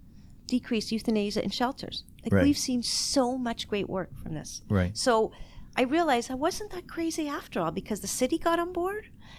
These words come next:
Speaker 1: and now we do courses. I'm not with Community Cats anymore, um, 'cause I'm a bit of a scatter. I wanted to go back to community rescue. So I rescue,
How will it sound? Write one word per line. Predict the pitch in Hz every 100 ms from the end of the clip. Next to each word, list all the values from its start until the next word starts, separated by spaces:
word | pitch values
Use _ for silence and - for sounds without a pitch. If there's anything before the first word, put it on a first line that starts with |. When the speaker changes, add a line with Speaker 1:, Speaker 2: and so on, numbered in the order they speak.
| - -
Speaker 1:
and | 220 226
now | 220
we | 233 226
do | 214
courses. | - 294 294 285 302 277 277 - -
I'm | 247
not | 262 233
with | 233 -
Community | 233 226 -
Cats | 226 214
anymore, | 208 208 190 160 294 - - - - -
um, | 208 196 190 185 - - - - -
'cause | - 262
I'm | 254
a | 233
bit | 247
of | 220
a |
scatter. | - - 175 180 160 180 -
I | 196
wanted | 190 196 196 - - - - - - -
to | -
go | 208
back | 180 196 185 -
to | -
community | 202 175 170 165
rescue. | 156 160 - - 95
So | - 170
I | 165 165
rescue, | 190 190 - 180 185